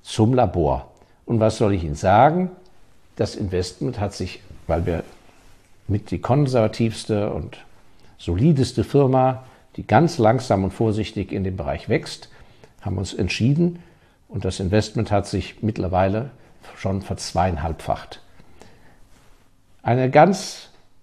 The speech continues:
ein ganz schönes Beispiel aus dem Fonds, woran der, die meisten Investoren nicht denken, dass sie mal die Urbasis überhaupt des Geschäftsmodells betrachten,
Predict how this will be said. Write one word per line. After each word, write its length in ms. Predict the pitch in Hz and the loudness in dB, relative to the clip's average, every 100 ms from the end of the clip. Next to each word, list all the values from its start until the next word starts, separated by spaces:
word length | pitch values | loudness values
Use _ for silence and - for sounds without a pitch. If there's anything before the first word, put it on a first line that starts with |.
| - - - - | -20 -20 -18 -4
ein 120 | 123 | 4
ganz 240 | 147 175 | 6 6
schönes 460 | - - 190 175 - | 4 6 8 8 4
Beispiel 680 | 85 87 - - 160 196 190 - - | 4 4 2 2 0 2 -6 -12 -14
aus 200 | - 113 | -2 0
dem 140 | - 139 | 2 0
Fonds, 440 | - 101 131 190 - - - - - - - - - - | 2 4 4 2 -8 -20 -20 -20 -20 -20 -20 -20 -20 -16
woran 500 | - 120 123 131 151 | -4 0 2 4 4
der, 200 | 143 123 | 6 4
die 200 | 123 135 | 4 2
meisten 520 | 104 117 165 - - 135 | 2 4 4 0 -6 -2
Investoren 840 | 120 110 - 127 120 113 147 156 - | -2 -2 2 4 6 4 0 -4 -2
nicht 380 | 110 156 - - | 2 2 2 2
denken, 540 | 117 117 156 185 208 - - - - - - - - | 2 4 2 0 0 -10 -20 -20 -20 -20 -12 -10 -2
dass 180 | 120 - | -2 0
sie 240 | 127 127 | 0 0
mal 240 | 110 117 107 | 4 4 4
die 200 | 117 110 | 2 0
Urbasis 840 | 233 226 135 - 85 80 87 78 | 2 4 4 6 4 4 0 -6
überhaupt 520 | 82 87 82 73 - 90 | -6 -4 -2 -4 -6 -10
des 160 | - | -6
Geschäftsmodells 840 | - - 92 - - 78 76 73 - | -6 -4 -4 -6 -8 -6 -6 -6 -8
betrachten, 760 | - - 76 76 - 123 143 | -10 -4 -4 -4 -6 -6 -6